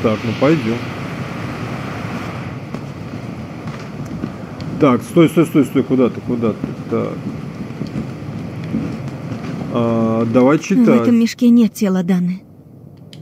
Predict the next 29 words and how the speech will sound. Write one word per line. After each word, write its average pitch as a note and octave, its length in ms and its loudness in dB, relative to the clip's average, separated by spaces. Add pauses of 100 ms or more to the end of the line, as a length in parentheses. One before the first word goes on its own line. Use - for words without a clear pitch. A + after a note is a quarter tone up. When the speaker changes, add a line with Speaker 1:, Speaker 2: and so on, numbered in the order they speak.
(880)
Speaker 1:
Белый C4 300 10
мужчина, G3+ 560 6
каштановые G3 520 6
волосы, E3+ 340 6
около G3+ 160 6
пятидесяти G3+ 460 2
лет. F3+ 240 6
Есть D#3+ 260 4
все A#3 160 6
основания G3 460 4
полагать, E3+ 380 4
что A3 120 0
это E3+ 160 6
тело, G#3+ 260 6
а, D#3 420 4
Гарольда, F#3 680 4 (180)
э, E3+ 300 -4
э, F#3+ 100 2
Экснера. F#3 960 2 (300)
Экснер G#3+ 400 4
должен G3+ 320 4
был G3+ 140 6
быть G#3 300 2
эвакуирован F#3+ 520 4
Леоном F#3 400 4 (220)
Кабатисом, E3 840 4
останки C#3+ 360 0
которого, G3 320 4
предположительно, F#3 720 2